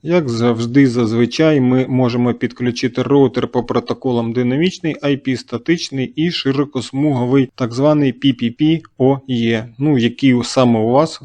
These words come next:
це знає ваш провайдер. Можете в нього запитати і дізнатися точно. Далі пункт налаштування Wi-Fi. Тут ми можемо об'єднати і роз'єднати мережі в два і чотири і п'ять гігагерц. Харчування. Я теж здивувався, що воно таке.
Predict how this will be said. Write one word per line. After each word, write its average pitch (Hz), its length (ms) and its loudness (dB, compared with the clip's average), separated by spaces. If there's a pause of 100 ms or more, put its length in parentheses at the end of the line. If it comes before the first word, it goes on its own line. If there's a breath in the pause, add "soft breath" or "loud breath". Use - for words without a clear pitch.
це 131 180 0
знає 120 540 2
ваш 127 260 2
провайдер. 110 760 0
Можете 120 340 0
в 117 80 -2
нього 117 280 2
запитати 123 760 -2
і 143 100 0
дізнатися 120 720 -2
точно. - 500 -10 (1400)
Далі 127 340 2
пункт 123 460 -2
налаштування 120 840 0
Wi-Fi. 117 540 0
Тут 147 240 -2
ми 131 100 0
можемо 127 380 0
об'єднати 127 880 2
і 143 120 6
роз'єднати 117 800 2
мережі 117 420 2
в 107 80 -10
два 117 220 2
і 117 100 4
чотири 117 540 -4
і 113 60 -4
п'ять 113 300 0
гігагерц. 123 840 0
Харчування. 131 920 2
Я 131 160 4
теж 120 240 0
здивувався, 113 680 0
що 127 220 -4
воно 117 240 0
таке. 135 400 -4